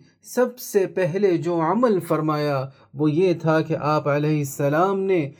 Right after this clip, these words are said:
اللہ رب العزت سے یہ دعا فرمائی کہ وہ آپ علیہ السلام اور ان کے اصحاب کے دلوں میں مدینہ کی محبت ڈال دے۔ آپ علیہ السلام نے فرمایا، "اللہم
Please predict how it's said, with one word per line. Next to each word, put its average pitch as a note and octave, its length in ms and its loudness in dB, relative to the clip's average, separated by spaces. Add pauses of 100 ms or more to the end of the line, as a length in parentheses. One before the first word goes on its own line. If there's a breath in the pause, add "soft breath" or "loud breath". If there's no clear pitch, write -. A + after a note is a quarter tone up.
(180 soft breath)
اللہ D#3 800 2
رب D#3 280 -2
العزت E3+ 600 2
سے D#3 300 -2 (260 loud breath)
یہ F#3 220 -2
دعا F3 460 4
فرمائی F3+ 640 2 (260 soft breath)
کہ E3 60 0
وہ D#3 180 0
آپ E3+ 320 4
علیہ E3 300 4
السلام E3+ 800 2 (300 loud breath)
اور E3+ 180 2 (100)
ان G3 200 0
کے F3 160 -2
اصحاب D#3+ 800 2
کے D#3+ 120 4
دلوں F3+ 340 4
میں D#3+ 160 2
مدینہ D3+ 400 2 (160)
کی D3 100 -2
محبت E3 500 0
ڈال A#2 420 2
دے۔ A2 100 -12 (960)
آپ C#3 240 0
علیہ D#3+ 200 4
السلام E3+ 580 2
نے F3+ 120 -4
فرمایا، G3 640 2 (420 soft breath)
"اللہم F#3+ 640 2